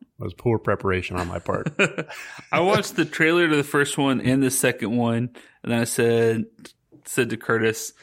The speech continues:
Speaker 2: "Let's watch the second one. It'll be funny to talk about a <laughs> sequel with no context." And then the movie starts off with, like,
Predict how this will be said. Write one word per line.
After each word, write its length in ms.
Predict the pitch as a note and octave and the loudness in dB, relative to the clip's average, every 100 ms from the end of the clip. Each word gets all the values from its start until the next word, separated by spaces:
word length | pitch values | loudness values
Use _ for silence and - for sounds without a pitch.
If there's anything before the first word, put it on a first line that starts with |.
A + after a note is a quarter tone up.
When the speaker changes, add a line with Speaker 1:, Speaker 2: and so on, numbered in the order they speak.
| - _ | -20 _
Speaker 2:
"Let's 160 | - B2+ | -4 0
watch 200 | C3 - | 0 -2
the 80 | B2 | -6
second 360 | - A2+ A2 G2 | -2 -2 -2 -6
one. 280 | G#2+ G#2 G#2 | -4 -6 -4
It'll 160 | A2+ | -4
be 100 | A2+ | -4
funny 320 | A2 - A#2 A2 | -6 -4 -4 -4
to 120 | G#2 | -6
talk 240 | - G2+ | -8 -8
about 220 | A2 G#2 | -6 -6
a 40 | G#2 | -6
<laughs> 0 | |
sequel 540 | - - B2 B2 G#2 - - - | -8 -8 -8 -4 -6 -8 -18 -10
with 160 | A2+ | -4
no 140 | A2 G#2+ | -4 -2
context." 680 | - A2+ A2+ A2 G#2+ - _ - - | -2 -4 0 0 0 -10 _ -20 -8
And 120 | - A#2 | -2 0
then 100 | A#2+ | 2
the 100 | A#2+ | 2
movie 300 | B2 A#2+ A#2+ | 2 2 0
starts 420 | - C3 B2 - | 0 0 0 2
off 320 | B2+ A2 - | 2 2 -2
with, 160 | A2+ - | -6 -2
like, 320 | A2 A2 - | -2 -2 -8